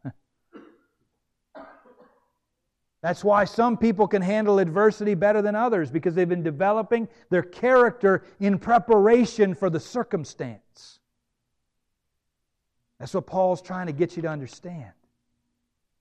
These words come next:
Develop your character. Spend more time being loving, joyful, peaceful, forbearance or patient, kindness, goodness, faithfulness, gentleness,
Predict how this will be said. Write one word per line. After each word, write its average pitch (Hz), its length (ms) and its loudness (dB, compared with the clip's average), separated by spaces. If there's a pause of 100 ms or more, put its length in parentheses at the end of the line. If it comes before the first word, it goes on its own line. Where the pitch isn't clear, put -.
(580)
Develop 202 440 4
your 175 120 4
character. 208 720 4 (200)
Spend 233 360 4
more 233 220 10
time 202 500 0 (240)
being 196 240 8
loving, 175 600 6 (760)
joyful, 185 800 6 (220)
peaceful, 190 760 4 (240)
forbearance 214 960 6 (100)
or 190 200 6
patient, 220 880 0 (560)
kindness, 247 640 4
goodness, 226 640 6
faithfulness, 240 640 4
gentleness, 208 540 6